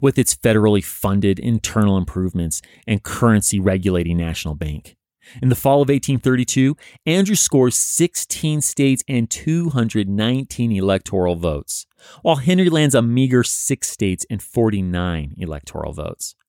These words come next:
The other candidates, William Wirt and a guy named John Floyd, they take one state apiece. Ouch. And bad gamble, Henry.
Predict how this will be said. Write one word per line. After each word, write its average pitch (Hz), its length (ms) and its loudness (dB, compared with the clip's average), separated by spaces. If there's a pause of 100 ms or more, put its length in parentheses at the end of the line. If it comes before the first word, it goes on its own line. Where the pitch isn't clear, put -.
(480)
The 110 140 4
other 113 180 4
candidates, 131 720 0 (480)
William 113 320 4
Wirt 98 280 2 (100)
and 240 160 0
a - 20 0
guy 120 400 0
named 104 300 2
John 82 240 0
Floyd, 69 400 -8 (580)
they 147 280 2
take 107 280 0
one 85 240 2
state 76 260 -4
apiece. - 560 -10 (920)
Ouch. - 800 -8 (960)
And 107 280 2
bad 135 400 0
gamble, 98 460 0
Henry. 73 440 -6